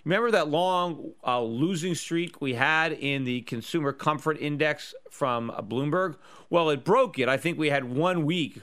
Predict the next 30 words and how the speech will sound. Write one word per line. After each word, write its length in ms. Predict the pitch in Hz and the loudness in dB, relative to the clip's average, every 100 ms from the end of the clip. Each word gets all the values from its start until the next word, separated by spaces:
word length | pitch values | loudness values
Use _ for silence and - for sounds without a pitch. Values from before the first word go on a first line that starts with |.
| - | -6
where 280 | 135 135 | 0 0
it 60 | 131 | 0
wasn't 380 | 139 147 127 110 | 0 0 -2 0
down, 400 | 151 180 143 117 | 2 4 2 0
and 80 | 117 | 0
now 220 | 151 160 | 2 2
we're 120 | 139 | 2
back 360 | 117 147 147 151 | 4 4 4 0
with 80 | |
another 280 | 135 151 147 | 0 0 0
five-week 1000 | 123 - 156 160 151 127 - 131 139 139 - - - - - | -2 0 2 4 2 -2 -6 -2 -2 -4 -14 -20 -20 -20 -2
losing 400 | 131 233 165 156 | 0 2 0 -2
streak. 420 | - - 127 135 | -4 -2 -2 -2
The 160 | 170 135 | -2 0
index, 360 | 156 147 135 | 2 2 0
the 60 | 123 | -6
comfort 360 | - 156 143 147 | -2 -2 0 -2
index, 340 | 131 131 - | 2 0 0
now 160 | 139 127 | 0 0
down 280 | 127 131 | 0 0
to 80 | 117 | -2
forty 340 | - 151 151 135 | -4 -2 -2 -2
point 320 | - 135 117 | -2 -4 -4
three. 180 | 160 147 | -2 -4
It's 120 | - | -4
the 80 | 127 | -6
second 380 | - 170 147 | -2 -2 -2
lowest 500 | 123 156 143 120 - | 0 0 0 -4 -10
since 280 | - 135 - | -10 -10 -4
November. 560 | 113 110 139 151 117 | -4 2 2 2 0